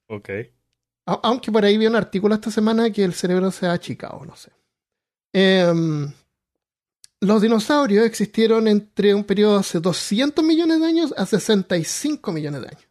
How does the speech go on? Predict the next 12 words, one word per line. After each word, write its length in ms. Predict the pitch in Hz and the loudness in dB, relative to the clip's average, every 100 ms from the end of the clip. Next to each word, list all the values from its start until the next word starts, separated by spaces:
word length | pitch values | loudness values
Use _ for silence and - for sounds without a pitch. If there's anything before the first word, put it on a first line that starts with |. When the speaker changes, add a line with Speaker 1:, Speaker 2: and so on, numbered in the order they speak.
| _ | _
Speaker 2:
Eso 160 | 214 | -10
para 140 | 214 208 | -4 0
tener 140 | 214 | 2
una 120 | 214 | 2
referencia. 600 | 208 180 165 - - - _ _ _ _ _ _ | 0 -4 -10 -14 -18 -20 _ _ _ _ _ _
Entonces 240 | 226 269 | -2 0
el 60 | 277 | 0
megalodón 440 | 285 269 240 254 | 2 2 2 0
se 120 | - | -2
extinguió 680 | 311 - 240 180 156 180 - | -6 -2 0 0 2 0 -2
hace 320 | - - 214 - | -6 -6 -8 -2
un 520 | 214 226 226 226 214 | -2 0 -4 -6 -12